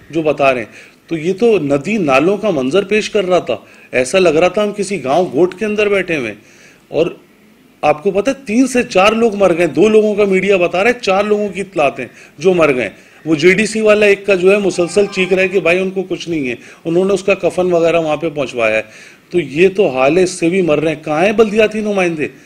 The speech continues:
वो तो अपने गली मोहल्लों में नजर नहीं आ रहे। वजीर आला साहब कहते हैं, "मैं हर वक्त रोड पे होता हूँ।" कहाँ थे वजीर आला साहब, कहाँ था मेयर?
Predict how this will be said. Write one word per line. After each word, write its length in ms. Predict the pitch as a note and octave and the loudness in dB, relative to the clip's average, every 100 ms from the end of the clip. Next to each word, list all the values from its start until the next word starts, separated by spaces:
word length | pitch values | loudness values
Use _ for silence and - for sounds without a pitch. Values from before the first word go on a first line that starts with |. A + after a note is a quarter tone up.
| - F3+ | -8 0
वो 100 | F#3 | 2
तो 120 | A3 | 2
अपने 240 | G#3+ A#3+ | 0 0
गली 260 | E3+ E3 A3+ | 2 4 2
मोहल्लों 340 | F3+ D#3 F#3+ | 0 2 2
में 100 | A#3+ | 2
नजर 260 | B3 G#3 G3+ | 0 0 -2
नहीं 160 | G#3+ | -2
आ 80 | F#3 | -2
रहे। 140 | B2+ A2+ - - - | -2 -6 -10 -20 -6
वजीर 340 | D3 D3+ G3 G#3 | 0 2 4 4
आला 200 | G3 G3+ | 6 4
साहब 220 | G#3 G3+ | 2 0
कहते 200 | G3+ F#3+ | 0 -2
हैं, 80 | G#3 | 0
"मैं 120 | G#3 | 2
हर 100 | F#3 | 2
वक्त 180 | F3 G3 | 2 2
रोड 260 | D3 E3 - | 2 0 2
पे 60 | |
होता 240 | G#3 F#3 F#3+ | 2 2 0
हूँ।" 160 | F3+ - - - | -4 -8 -20 -8
कहाँ 240 | E3+ F#3 A3 | -2 0 0
थे 40 | |
वजीर 380 | B3 A3+ G#3+ G#3+ | 2 2 2 2
आला 180 | F#3+ F3 | 4 2
साहब, 340 | D3 B2 - - _ _ _ _ - | 0 -2 -4 -12 _ _ _ _ -2
कहाँ 280 | E3 E3+ B3+ | 2 4 4
था 60 | |
मेयर? 300 | A#3+ A3 G#3+ | 4 4 4